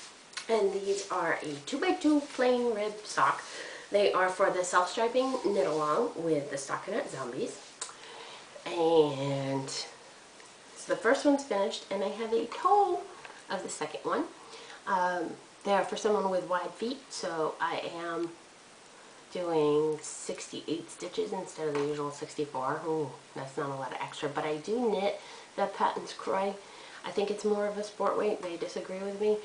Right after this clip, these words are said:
Um, I do knit that on U S one point five, two point five millimeter needle. So I go up a s-, needle size from my normal sock knitting needle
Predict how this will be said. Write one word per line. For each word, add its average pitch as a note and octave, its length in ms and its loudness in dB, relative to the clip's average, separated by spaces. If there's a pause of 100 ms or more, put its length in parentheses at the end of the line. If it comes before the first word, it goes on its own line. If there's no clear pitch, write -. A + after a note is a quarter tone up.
(300)
Um, E3+ 560 4
I E3+ 140 2
do G3 180 2
knit F#3 220 2
that F#3 260 2
on D#3+ 200 2
U E3 140 -4
S E3 140 -8
one E3 140 -4
point D#3+ 200 -4
five, D#3+ 380 -2
two - 160 -6
point D#3+ 600 0 (1160)
five D3+ 320 2
millimeter C3+ 680 0 (160)
needle. B2 260 0
So - 160 -4
I F3 100 -2
go G3+ 120 2
up F3 280 0
a D3 80 0
s-, C#3 280 -6 (100)
needle C#3 300 0
size - 360 -6
from C#3+ 240 -4
my B2+ 120 -6
normal B2+ 380 -4
sock - 300 -4
knitting B2 380 -4
needle - 180 -8